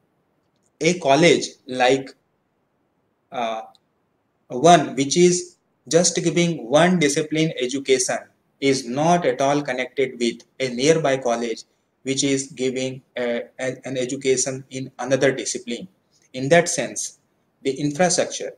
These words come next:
the labs, the sports field, the dormitories, the campus,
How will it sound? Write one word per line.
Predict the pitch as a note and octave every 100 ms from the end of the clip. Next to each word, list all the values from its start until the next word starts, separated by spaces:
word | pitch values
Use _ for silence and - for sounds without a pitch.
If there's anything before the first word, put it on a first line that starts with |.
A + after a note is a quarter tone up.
| _ _ _ _ _
the | B2 B2
labs, | B2 D#3+ D3+ - - - _ _ _ _
the | C#3 C#3+ D3 D3 _ -
sports | - - F#3+ G3+ -
field, | - C#3 - - _ _ _ _ _ -
the | D3 D3 C3+ -
dormitories, | C3+ E3 F3 F3 D#3+ A#2+ - - _ _ _ _ -
the | D3 C#3+ B2+ -
campus, | C#3+ D3+ E3 F3 A#2+ - - -